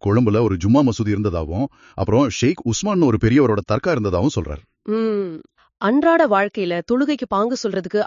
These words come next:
Speaker 2: ஆரம்ப காலத்துல சங்கு ஊதினதா கூட சில குறிப்புகள் இருக்கு.
Speaker 1: சங்கா? ஆச்சரியமா இருக்கே.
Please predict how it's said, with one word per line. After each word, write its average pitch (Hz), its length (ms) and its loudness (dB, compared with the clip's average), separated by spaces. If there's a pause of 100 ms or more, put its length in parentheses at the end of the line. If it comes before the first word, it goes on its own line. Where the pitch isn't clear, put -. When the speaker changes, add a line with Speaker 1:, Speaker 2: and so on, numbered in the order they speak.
Speaker 2:
ஆரம்ப 214 220 0
காலத்துல 180 380 -4 (120)
சங்கு 359 280 2
ஊதினதா 214 380 0
கூட 247 200 -6
சில 254 160 -4
குறிப்புகள் 160 400 -4
இருக்கு. - 180 -10 (340)
Speaker 1:
சங்கா? 190 320 2 (360)
ஆச்சரியமா 226 420 2
இருக்கே. 87 180 -2